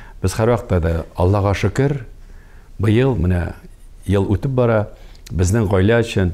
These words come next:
безнең милләт өчен, безнең шәһәр өчен, безнең республика өчен, безнең Россия өчен ул менә шулай һәр вакытта да уңышлы булсын, булды дип әйтә беләбез. Ул бу зур әйбер. Шул вакытта үзебезнең йөрәктән чыккан бүләкләрне бирә беләбез, әйме?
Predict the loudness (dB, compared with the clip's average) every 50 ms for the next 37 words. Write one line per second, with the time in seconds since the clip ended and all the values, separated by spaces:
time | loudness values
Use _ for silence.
0 | -4 -4 -2 0 2 2 4 4 4 4 4 4 4 2 2 0 -2 -2 0 0
1 | 0 0 0 0 0 0 2 2 0 0 0 0 2 2 2 2 2 0 0 0
2 | -2 0 0 0 2 2 2 2 0 0 -2 -2 0 0 2 0 0 -2 -2 -2
3 | -4 -4 -4 -8 -16 -18 -18 -16 -8 -4 -2 0 2 2 2 2 2 2 0 0
4 | 0 2 2 2 2 0 0 0 0 0 0 0 2 2 2 4 2 2 0 0
5 | 2 0 2 2 2 2 2 2 0 0 -2 -2 0 0 0 -2 0 0 0 0
6 | 0 0 -2 -2 0 0 0 -2 -4 -4 -4 -2 -2 -4 -4 -2 0 2 2 2
7 | 0 -4 -10 -20 -20 -20 -12 -6 -2 0 2 2 2 2 2 2 2 0 0 -2
8 | -2 -2 0 0 0 2 0 2 2 2 2 2 0 -2 -4 -8 -10 -14 -18 -20
9 | -18 -12 -6 -4 -4 -2 -2 -2 -2 -2 -4 -4 -2 -2 -2 -2 -2 -4 -6 -8
10 | -12 -20 -20 -20 -20 -20 -12 -6 -2 0 2 2 0 0 -2 -2 0 0 0 0
11 | 0 0 0 2 2 2 2 2 2 2 4 4 2 2 0 0 0 0 0 0
12 | -2 -2 0 0 2 2 2 2 2 2 0 0 0 0 0 0 0 2 2 2
13 | 2 2 2 2 0 0 0 -2 -2 0 0 2 2 0 0